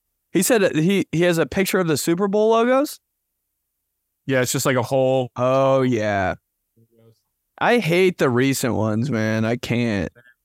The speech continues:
Speaker 2: So corporate, so lame, so risk averse.
Speaker 1: Why are they doing that?
Speaker 2: I don't know.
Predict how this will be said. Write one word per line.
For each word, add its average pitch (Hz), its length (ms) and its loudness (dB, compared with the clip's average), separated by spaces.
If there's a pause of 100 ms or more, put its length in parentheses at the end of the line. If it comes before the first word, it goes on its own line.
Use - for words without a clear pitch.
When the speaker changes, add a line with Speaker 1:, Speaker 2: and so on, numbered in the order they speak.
(280)
Speaker 2:
So 165 480 -2
corporate, 139 640 0
so 143 320 0
lame, 131 460 -2
so 156 180 0
risk 135 380 0
averse. 120 680 -2 (180)
Speaker 1:
Why 165 200 2
are - 20 2
they 359 120 2
doing 277 380 2
that? 110 340 -2 (1900)
Speaker 2:
I 113 60 -20
don't 98 180 -20
know. - 240 -20